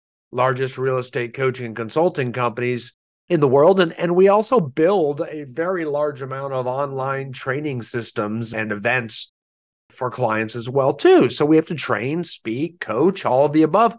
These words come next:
So we break it down into six, right? And here's the first question you gotta ask. Is it lead generation or is it lead conversion?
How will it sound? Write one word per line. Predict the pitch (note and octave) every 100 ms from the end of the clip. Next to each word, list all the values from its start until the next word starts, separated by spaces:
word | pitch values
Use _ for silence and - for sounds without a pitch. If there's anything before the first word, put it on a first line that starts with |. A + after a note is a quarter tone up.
| _
So | -
we | E4 E4+
break | E4 D#4+ D#4+
it |
down | C#4 D4+
into | D4 C#4
six, | - - C#3 - -
right? | D3 F3+
And | F#3+
here's | E3+ B3 A#3+
the | G3+
first | - G3 -
question | - D3 C3 B2
you |
gotta | A#2 A2+
ask. | G#2+ G2 - - - _ _ _ _ _
Is | F#3+ G#3 F#3+
it | G#3
lead | F#3 B3 B3+
generation | F3 G3+ A3 G3+ F3 F#3 G#3 - A3 A3+ G#3+
or | - D#3 D#3+
is | D#3 F3 D#3+ E3
it | E3+ -
lead | C#3+ D3 E3 C#3+ C3
conversion? | D3+ C3 B2 B2 G#2+ G2